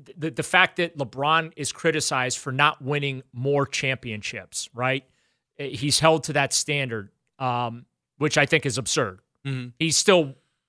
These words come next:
Speaker 1: in my view, on the Mount Rushmore of the N B A. Um, but it's about winning championships.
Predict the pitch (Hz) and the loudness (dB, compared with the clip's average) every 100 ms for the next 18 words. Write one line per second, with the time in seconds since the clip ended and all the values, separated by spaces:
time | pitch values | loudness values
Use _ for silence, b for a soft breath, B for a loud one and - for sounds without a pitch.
0 | _ - 151 147 165 160 139 127 117 _ | _ -4 -2 4 6 6 2 -2 -6 _
1 | _ _ _ _ _ _ _ _ _ - | _ _ _ _ _ _ _ _ _ 2
2 | 160 156 151 147 - 131 123 - 123 123 | 4 6 4 2 2 -2 -2 -4 -6 -6
3 | - 135 117 104 127 123 120 113 95 - | 0 0 0 -4 -4 -4 -4 -6 -8 -14
4 | _ _ _ _ - 131 123 120 117 120 | _ _ _ _ 0 2 4 2 -2 -10
5 | _ _ _ _ _ _ _ _ 143 143 | _ _ _ _ _ _ _ _ 4 4
6 | 139 _ _ _ _ _ _ - 160 - | 2 _ _ _ _ _ _ 0 0 2
7 | 139 156 165 156 156 151 - 190 185 147 | 4 6 6 4 0 0 0 0 0 -4
8 | - 117 - | -4 -6 -8